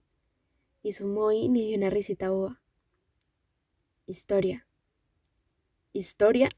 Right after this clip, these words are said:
Reí. ¿Quién suspende historia? Luz Howland. Se apuntó y reímos. Y no, no pude ser más fuerte.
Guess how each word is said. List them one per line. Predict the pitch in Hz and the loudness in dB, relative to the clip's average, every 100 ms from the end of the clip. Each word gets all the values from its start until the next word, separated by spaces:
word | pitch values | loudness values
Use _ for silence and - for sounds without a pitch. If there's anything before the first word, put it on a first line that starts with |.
| _ _ _ _ - _ - - | _ _ _ _ -20 _ -20 -14
Reí. | 214 202 196 240 _ _ _ _ _ _ _ _ - | -2 0 0 -2 _ _ _ _ _ _ _ _ 6
¿Quién | 269 | 8
suspende | 226 233 - 247 240 | 8 4 -2 0 4
historia? | 254 - 254 240 - _ _ _ _ _ _ _ _ _ _ _ _ _ _ - _ _ - | 4 4 2 0 -2 _ _ _ _ _ _ _ _ _ _ _ _ _ _ -20 _ _ -2
Luz | 202 - | -2 4
Howland. | 233 233 208 254 - _ _ _ _ _ _ _ _ | 4 6 2 -6 -14 _ _ _ _ _ _ _ _
Se | - 214 | -10 -6
apuntó | 196 - 190 202 220 | -6 -4 -4 0 2
y | 233 214 | 4 2
reímos. | 196 190 196 190 - - - _ _ _ _ _ _ _ _ _ _ _ _ _ _ _ _ _ _ _ _ _ _ _ _ _ _ _ _ _ _ _ _ _ _ _ | 4 4 4 0 -4 -14 -18 _ _ _ _ _ _ _ _ _ _ _ _ _ _ _ _ _ _ _ _ _ _ _ _ _ _ _ _ _ _ _ _ _ _ _
Y | 202 196 | -4 -4
no, | 214 254 _ _ _ _ _ _ _ _ _ _ | -4 -8 _ _ _ _ _ _ _ _ _ _
no | - 214 - | -12 -8 -8
pude | - 214 | -6 -6
ser | 208 208 | -2 -2
más | 202 202 | -2 -4
fuerte. | 214 208 - | -4 -6 -8